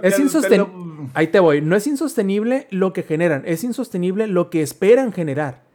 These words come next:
Speaker 2: Ah, ok.
Speaker 1: El
Speaker 2: Ahora
Speaker 1: problema
Speaker 2: sí
Speaker 1: es
Speaker 2: estamos.
Speaker 1: ese. Por eso te digo: el problema no es inheremen-, inherentemente ni el juego, ni el modelo de negocio, sino las expectativas que los ejecutivos tienen detrás. Y es lo que yo creo que puede terminar matando de manera prematura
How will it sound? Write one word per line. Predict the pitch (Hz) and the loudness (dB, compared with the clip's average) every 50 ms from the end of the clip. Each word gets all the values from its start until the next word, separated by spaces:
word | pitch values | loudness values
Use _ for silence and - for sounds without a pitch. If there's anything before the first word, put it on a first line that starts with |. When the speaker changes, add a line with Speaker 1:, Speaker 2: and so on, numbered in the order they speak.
| _ _ _ _ _ _ _ - | _ _ _ _ _ _ _ -12
Speaker 2:
Ah, | 147 127 107 - - - | -10 -10 -10 -10 -10 -8
ok. | - 147 127 - 98 87 - _ _ _ - | -8 -8 -8 -8 -14 -14 -16 _ _ _ -2
Speaker 1:
El | 160 165 | 0 2
Speaker 2:
Ahora | 143 151 | 2 4
Speaker 1:
problema | 175 170 175 175 202 220 214 | 4 4 4 4 4 2 0
Speaker 2:
sí | - - 220 | 2 4 4
Speaker 1:
es | 233 226 | 4 4
Speaker 2:
estamos. | - 156 | 2 -2
Speaker 1:
ese. | 135 - 135 | -6 -4 0
Por | 156 156 | 0 0
eso | 170 165 | 2 2
te | - 165 | 2 2
digo: | 160 - 170 | 2 2 2
el | - 175 170 165 | 0 0 -2 0
problema | 170 165 170 196 220 240 | 0 0 0 0 0 -2
no | 233 226 233 | 0 0 0
es | 240 233 285 | 0 0 -2
inheremen-, | 269 226 175 175 175 190 208 220 - | -4 -2 -2 -2 -2 -4 -6 -8 -6
inherentemente | 208 175 170 170 165 185 190 214 202 208 208 - 247 | -4 -4 -2 -2 -2 -4 -4 -4 -6 -6 -6 -6 -6
ni | 226 190 | -4 -4
el | 151 143 | -4 -4
juego, | - 196 214 214 233 | -4 -4 -4 -2 -2
ni | 226 202 | -4 -4
el | 165 | -4
modelo | 139 135 147 170 202 214 | -2 -2 -2 -2 -2 -2
de | 208 190 156 | -4 -4 -4
negocio, | 139 135 143 196 240 233 - 285 302 - _ _ _ _ _ | -4 -4 -4 -4 -4 -4 -6 -8 -10 -12 _ _ _ _ _
sino | - - 214 208 208 208 | -10 -6 -4 -2 -2 -2
las | 202 196 185 - 208 | -2 -2 -4 -6 -8
expectativas | 180 - - - 185 180 - 175 165 165 214 233 240 240 233 - | -12 -10 -8 -8 -8 -6 -4 -6 -6 -4 -4 -2 -2 -2 -2 -2
que | - 247 | -6 -6
los | 226 214 - | -6 -6 -6
ejecutivos | 196 160 175 - - 139 147 180 196 208 208 | -8 -8 -8 -6 -6 -4 -4 -4 -4 -4 -4
tienen | 208 208 202 214 214 196 | -2 -4 -4 -4 -4 -6
detrás. | 151 135 - 170 165 147 127 - - _ _ _ _ _ _ _ _ _ _ - | -8 -6 -4 -4 -4 -4 -6 -10 -18 _ _ _ _ _ _ _ _ _ _ -4
Y | - 165 202 | 0 4 4
es | 208 214 | 4 2
lo | 233 254 247 - | 0 -4 -4 -2
que | 190 160 147 | -2 -4 -4
yo | 131 135 165 208 247 254 - - | -2 0 2 2 2 2 0 -4
creo | - 214 202 208 214 208 202 208 | -4 0 2 2 2 0 -2 -2
que | - 165 | -4 -6
puede | - - 170 180 208 220 | -6 -4 -4 -4 -4 -4
terminar | 214 - 202 170 151 143 147 135 | -6 -6 -6 -4 -4 -4 -6 -6
matando | 175 180 175 185 180 185 190 | -6 -6 -6 -6 -6 -6 -6
de | 190 | -6
manera | 175 151 147 151 165 - | -6 -6 -6 -6 -6 -6
prematura | - 170 143 123 123 - 143 139 156 214 - | -6 -6 -6 -8 -6 -4 -4 -4 -4 -4 -8